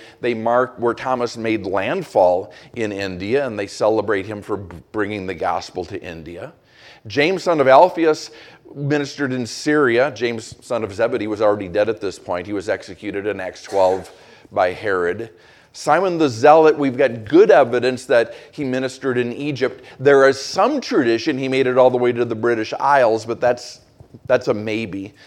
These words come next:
Thaddeus in what we would call Iran and modern Turkey. Peter, we know, was in Rome.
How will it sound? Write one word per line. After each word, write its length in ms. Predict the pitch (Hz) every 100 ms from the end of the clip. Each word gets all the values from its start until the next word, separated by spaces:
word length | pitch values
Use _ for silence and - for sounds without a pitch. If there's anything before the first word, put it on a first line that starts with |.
| - - _
Thaddeus 760 | _ 143 139 156 160 160 -
in 440 | - 123 123 123 113
what 160 | 117 113
we 100 | 127
would 160 | 120
call 240 | 117 123 117
Iran 380 | 113 117 117 117
and 120 | 113
modern 300 | 113 113 110
Turkey. 460 | - 113 110 117
Peter, 400 | 110 151 190 180
we 100 | 123
know, 160 | 123 120
was 200 | 117 107
in 120 | 117
Rome. 380 | 117 120 131 131